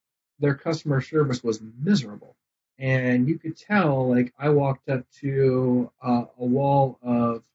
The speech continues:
hunting packs, and it was jumbled and disorganized and horrible. And you could see I was agonizing over, like, looking at these different packs. I couldn't find what I was looking for, really.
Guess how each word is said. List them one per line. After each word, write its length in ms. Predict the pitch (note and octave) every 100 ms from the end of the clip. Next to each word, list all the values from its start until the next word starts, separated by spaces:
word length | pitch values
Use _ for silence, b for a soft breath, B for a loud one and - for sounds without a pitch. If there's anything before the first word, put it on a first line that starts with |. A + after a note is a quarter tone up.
| _ F#3+
hunting 300 | F#3+ C3 G#2+
packs, 640 | A#2+ A2+ B2+ - - - _ _ _ _
and 140 | D3+ D3
it 100 | C#3
was 440 | C3+ B2 - _ _ _ _
jumbled 640 | D#3 D#3+ D3+ D3 C#3+ C#3 B2+
and 200 | A#2+ B2
disorganized 1080 | B2 - D#3+ D3+ C#3+ C#3 C3+ C3 B2+ -
and 180 | A2 G#2+ -
horrible. 840 | D#3 D#3 C3+ C3 B2+ B2+ B2+ B2 _ _ _ _ -
And 760 | B2 A#2+ A#2 A#2 A#2 A#2 A#2 - _ _ _ _ D#3
you 160 | D#3+
could 140 | E3 -
see 280 | - A#3+
I 120 | G3+ D3+
was 200 | C#3 - _ E3
agonizing 1120 | F3+ D#3+ D3 C3 B2+ B2 A#2 B2 B2 B2 - C3+
over, 500 | C3+ B2+ B2+ A#2+ A#2
like, 200 | A#2 -
looking 380 | C#3 D#3+ D#3 C3+
at 180 | B2+ -
these 200 | B2+ B2
different 420 | C#3 C3 B2 -
packs. 580 | G3+ D#3+ C#3+ - - - _ _ _ -
I 60 | C3+
couldn't 320 | - E3 C#3
find 220 | C#3+ C#3
what 120 | C3
I 40 | A#2+
was 140 | A#2
looking 300 | - - B2
for, 240 | - A#2+ A#2
really. 420 | A#2+ A#2+ B2